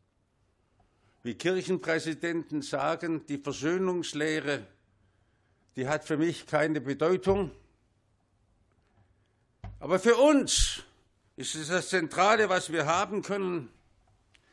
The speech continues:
Wir erleben es ja, dass das Kreuz entfernt wird aus Schulzimmern und Gerichtssälen. Und der Bergsteiger Messner, der hat immer gesagt, er will auf die Berge rauf und das Kreuz runterholen,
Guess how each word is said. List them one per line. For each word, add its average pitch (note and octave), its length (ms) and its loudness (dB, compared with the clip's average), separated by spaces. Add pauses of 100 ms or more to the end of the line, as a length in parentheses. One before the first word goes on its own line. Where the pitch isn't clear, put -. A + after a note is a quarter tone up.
(520)
Wir D3 120 -6
erleben F3 400 0
es F#3 180 -6
ja, D#3+ 400 0 (800)
dass C3 180 -8
das C3 200 -12
Kreuz C#3+ 280 -6
entfernt C#3+ 520 -6
wird D3+ 320 -6 (540)
aus G2 120 -14
Schulzimmern D3 680 -4
und G2+ 180 -8
Gerichtssälen. C3+ 880 -6 (1300)
Und F#2 140 -16
der F#2+ 60 -18
Bergsteiger B2+ 640 -6
Messner, C#3 480 -4 (880)
der A#2 80 -4
hat B2 100 -6
immer C#3 220 -2
gesagt, A#2+ 340 -6
er A#2+ 80 -4
will A#2 100 -4
auf A2+ 120 -2
die B2 100 -4
Berge C#3 380 2
rauf C#3 240 0
und B2 60 -4
das - 180 -4
Kreuz F3 320 2
runterholen, D3 760 2